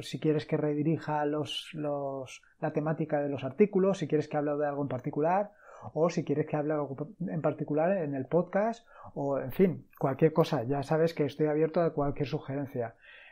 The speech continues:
Pero sobre todo me interesa que me des tus opiniones, porque al final es una manera de redirigirme y de saber qué es lo que tú quieres oír, y esto no va a venir bien a ti, porque oirás lo que quieres oír, y a mí, porque te contaré también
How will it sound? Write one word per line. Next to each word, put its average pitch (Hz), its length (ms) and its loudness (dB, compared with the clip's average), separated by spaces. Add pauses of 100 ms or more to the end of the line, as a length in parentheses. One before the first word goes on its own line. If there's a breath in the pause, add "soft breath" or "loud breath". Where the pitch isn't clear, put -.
(120)
Pero 156 400 4
sobre 156 300 2
todo 185 160 6
me 208 80 4
interesa 180 380 2
que 185 80 0
me 156 100 0
des 156 180 0
tus 151 460 0
opiniones, 151 800 -2
porque 139 440 -2 (520 soft breath)
al 160 140 0
final 170 320 0
es 175 140 0
una 170 120 0
manera 175 320 0
de 170 140 4
redirigirme 160 840 2
y 156 40 0
de 147 320 -2
saber 165 440 0
qué 165 100 2
es 156 80 0
lo 160 160 4
que 151 100 2
tú 156 160 -2
quieres 165 260 0
oír, 185 420 2
y 139 300 2
esto 135 280 0
no 160 100 4
va 165 80 4
a 156 40 4
venir 139 220 2
bien 151 300 2
a 135 140 -2
ti, 180 320 4 (340 loud breath)
porque 151 240 2
oirás 160 260 6
lo 143 120 0
que 139 100 0
quieres 160 220 4
oír, 208 320 6 (340 loud breath)
y 160 160 0
a 143 140 2
mí, 170 200 4
porque 165 280 2
te 151 100 4
contaré 151 600 4
también 185 580 0